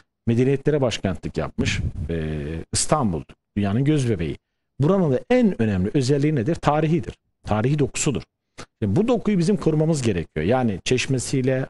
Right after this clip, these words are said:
hamamıyla, camisiyle, kilisesiyle, havrasıyla korumamız gerekiyor. Dolayısıyla, e, bu tarz görüntüleri ben İ-,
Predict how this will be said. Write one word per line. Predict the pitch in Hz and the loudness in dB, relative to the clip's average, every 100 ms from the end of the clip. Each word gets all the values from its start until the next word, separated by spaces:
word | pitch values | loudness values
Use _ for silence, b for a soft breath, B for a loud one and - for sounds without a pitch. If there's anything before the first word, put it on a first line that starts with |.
| _ | _
hamamıyla, | - 123 127 131 131 131 | -2 0 0 0 0 0
camisiyle, | 104 107 120 117 131 127 | 0 0 0 0 -2 -2
kilisesiyle, | - 104 107 127 - 131 | 0 -2 0 -2 -2 -2
havrasıyla | 117 101 101 117 143 135 196 - _ _ | 0 2 0 0 0 0 -2 -4 _ _
korumamız | - 123 143 151 151 | -2 2 2 2 2
gerekiyor. | 120 90 78 78 - _ _ _ 127 | 2 0 -2 -6 -6 _ _ _ 0
Dolayısıyla, | 151 160 190 156 98 _ _ _ - - | 0 2 2 2 -2 _ _ _ -10 -4
e, | 95 90 82 76 80 | -2 0 -2 -4 0
bu | 170 | 2
tarz | 214 202 131 | 2 2 2
görüntüleri | 151 170 156 151 107 | 2 2 2 2 2
ben | 135 139 - - - | 2 0 -4 -16 -4
İ-, | 120 127 | -2 -2